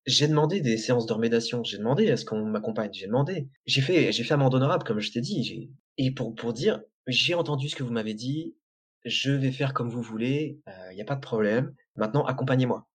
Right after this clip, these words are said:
Euh, j'ai besoin de vous. Vous êtes mes tuteurs, j'ai besoin de vous, euh, aidez-moi. » Tout ce qu'on a été à me répondre, c'était, «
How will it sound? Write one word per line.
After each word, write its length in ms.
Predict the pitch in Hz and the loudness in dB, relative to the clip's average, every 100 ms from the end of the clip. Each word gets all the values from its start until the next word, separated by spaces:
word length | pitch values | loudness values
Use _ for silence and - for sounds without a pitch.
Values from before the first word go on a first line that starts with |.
| - | -6
Euh, 240 | 104 104 95 | -4 -2 -2
j'ai 140 | 101 | -2
besoin 280 | 107 117 151 | 0 2 4
de 40 | |
vous. 180 | 143 127 - - | 2 0 -6 -16
Vous 320 | - 107 110 | -10 -4 -2
êtes 120 | 113 | 0
mes 100 | 110 | -2
tuteurs, 480 | 110 107 123 165 175 - | -2 -2 2 2 0 -4
j'ai 160 | - | -2
besoin 240 | 113 113 123 | -2 2 2
de 80 | |
vous, 260 | 131 160 190 104 | 2 0 -2 -6
euh, 240 | 95 92 | -8 -6
aidez-moi. » 460 | 110 113 135 117 135 _ _ | -2 2 4 2 -2 _ _
Tout 80 | - | -6
ce 80 | - | -2
qu'on 160 | 127 | 2
a 100 | 120 | 2
été 160 | 113 131 | 2 2
à 60 | 120 | 2
me 80 | |
répondre, 320 | 117 113 156 165 | 2 2 0 0
c'était, « 480 | 107 123 143 135 | -2 0 0 0